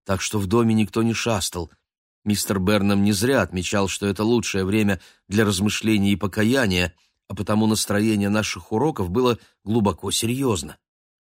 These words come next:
Мистер Бернам задёргивал оконную штору и запирал дверь,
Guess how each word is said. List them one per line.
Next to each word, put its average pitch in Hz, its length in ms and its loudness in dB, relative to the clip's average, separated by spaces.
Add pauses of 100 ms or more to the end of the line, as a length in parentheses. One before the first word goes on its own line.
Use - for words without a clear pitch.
Мистер 92 340 -4
Бернам 101 480 0 (260)
задёргивал 98 680 0
оконную 92 460 0
штору 117 460 0 (220)
и - 80 -6
запирал 101 460 0
дверь, 92 420 0